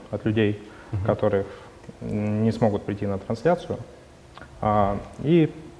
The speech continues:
Speaker 1: первый вопрос от, э, подписчика на пикабу ру, э, Прокуда задаёт его. "Добрый день, Павел. Спасибо вам за участие на прямой линии. Если позволите, то вопрос у меня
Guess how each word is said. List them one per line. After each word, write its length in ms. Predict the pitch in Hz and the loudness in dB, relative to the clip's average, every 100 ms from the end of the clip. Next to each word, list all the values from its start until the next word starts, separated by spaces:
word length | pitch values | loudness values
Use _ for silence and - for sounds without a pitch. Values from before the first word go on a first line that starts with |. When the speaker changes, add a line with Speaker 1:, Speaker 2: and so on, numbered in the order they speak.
| - | 8
Speaker 1:
первый 280 | 135 110 104 | 10 10 8
вопрос 420 | 101 - 151 - - - - - - - - - - | 6 8 4 4 -10 -20 -20 -20 -20 -20 -20 -14 0
от, 220 | 98 - | 0 2
э, 500 | 113 104 104 98 98 92 | 2 4 6 6 4 2
подписчика 440 | 98 107 - - | 0 -2 -4 -4
на 100 | 92 | -4
пикабу 340 | 90 - 98 98 | -4 -4 -2 2
ру, 200 | 170 196 - - | 4 2 -2 -2
э, 320 | 101 101 98 - | 2 4 2 0
Прокуда 440 | - 92 135 180 185 - | 0 0 2 2 2 -2
задаёт 440 | 123 120 127 120 123 | -2 4 6 6 6
его. 220 | 113 110 - - - | 4 2 -6 -16 0
"Добрый 280 | 120 127 110 | 8 8 8
день, 180 | 107 | 4
Павел. 340 | 101 175 208 202 - - | 6 8 8 4 0 -14
Спасибо 440 | - 117 - 107 | 2 2 4 2
вам 200 | 104 98 | 2 2
за 100 | 98 | 0
участие 360 | 104 - 101 - | 0 0 -2 -4
на 60 | 98 | -4
прямой 320 | - 107 98 | 0 0 2
линии. 340 | 147 180 113 - - - - - | 4 4 2 0 -12 -20 -20 0
Если 180 | 110 - | 0 2
позволите, 460 | 104 131 170 - | 2 4 4 2
то 100 | 104 | 0
вопрос 300 | 101 98 151 113 | 0 2 0 2
у 40 | |
меня 280 | 107 127 | 4 4